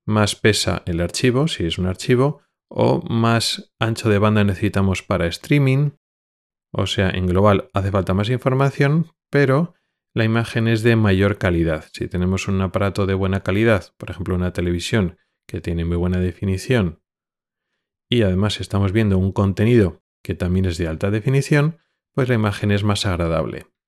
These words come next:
¿Y por qué es esto? Bueno, esto tiene que ver con el concepto concepto de agudeza visual, que es un concepto médico, clínico, óptico, con el que medimos la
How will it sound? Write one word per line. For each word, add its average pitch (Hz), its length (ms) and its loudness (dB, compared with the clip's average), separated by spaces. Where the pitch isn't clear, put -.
¿Y 139 320 2
por 123 280 0
qué 117 200 2
es - 180 -4
esto? 95 540 -4
Bueno, 95 240 -2
esto 104 240 -4
tiene 110 240 -2
que - 100 -4
ver 123 180 -2
con 117 140 0
el 117 80 -2
concepto - 360 -4
concepto 107 140 0
de 110 480 -2
agudeza 101 640 0
visual, 123 520 0
que - 100 -10
es - 120 -10
un 85 60 -10
concepto 95 960 -4
médico, 110 680 -2
clínico, 107 760 -2
óptico, 113 580 -2
con 101 200 0
el 101 80 -4
que 107 120 -2
medimos 101 720 0
la 104 580 0